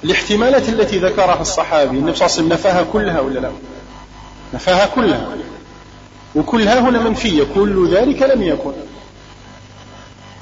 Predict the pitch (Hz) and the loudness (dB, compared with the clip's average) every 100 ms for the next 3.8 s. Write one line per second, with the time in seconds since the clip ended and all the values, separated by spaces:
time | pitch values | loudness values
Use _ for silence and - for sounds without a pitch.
0 | - - - - - - - - - 151 | -20 -20 -20 -20 -20 -20 -20 -18 -6 -4
1 | 127 - - - - - - - - - | -4 -8 -16 -18 -20 -20 -20 -20 -20 -20
2 | - - - - - - - - - - | -20 -20 -20 -20 -20 -20 -20 -20 -20 -20
3 | - - 190 220 - 143 127 | -20 -6 -2 0 0 0 0